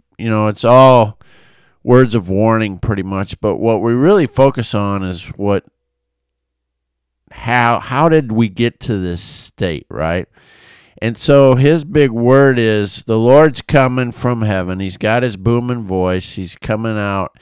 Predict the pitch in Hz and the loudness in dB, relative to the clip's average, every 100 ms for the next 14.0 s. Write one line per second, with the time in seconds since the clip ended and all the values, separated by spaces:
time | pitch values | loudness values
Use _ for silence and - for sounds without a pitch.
0 | _ _ _ - 110 107 92 - - - | _ _ _ -8 -6 -4 -8 -10 -12 -2
1 | 131 131 131 120 113 104 95 98 104 104 | -2 0 -2 -2 -2 -4 -6 -4 -4 -2
2 | 101 98 98 _ _ _ _ _ - 104 | -4 -6 -10 _ _ _ _ _ -8 -4
3 | 104 - 104 90 - - - 110 92 - | -4 -4 -6 -6 -12 -18 -8 -6 -6 -12
4 | 82 90 90 85 80 104 104 - 120 104 | -14 -10 -10 -12 -14 -10 -10 -4 -4 -4
5 | - 143 120 - 110 95 85 _ _ 101 | -2 -4 -4 -6 -6 -6 -10 _ _ -20
6 | - _ 87 _ _ _ - - - 107 | -20 _ -20 _ _ _ -20 -20 -12 -12
7 | 92 87 120 92 113 98 95 101 87 71 | -10 -8 -8 -8 -10 -10 -8 -6 -6 -10
8 | 98 - - - _ _ _ _ - - | -16 -20 -20 -20 _ _ _ _ -20 -10
9 | 95 95 95 117 110 127 104 110 113 120 | -8 -6 -8 -10 -8 -6 -6 -4 0 0
10 | 120 110 95 _ _ _ _ _ _ - | 0 -2 -8 _ _ _ _ _ _ -12
11 | 107 107 117 131 127 104 98 98 95 - | -4 0 2 2 0 -2 -4 -4 -8 -10
12 | 101 95 87 117 113 104 95 87 113 113 | -8 -8 -6 -4 -4 -4 -6 -6 -6 -4
13 | 107 95 90 90 - 92 92 95 90 58 | -4 -4 -6 -8 -10 -8 -6 -8 -10 -14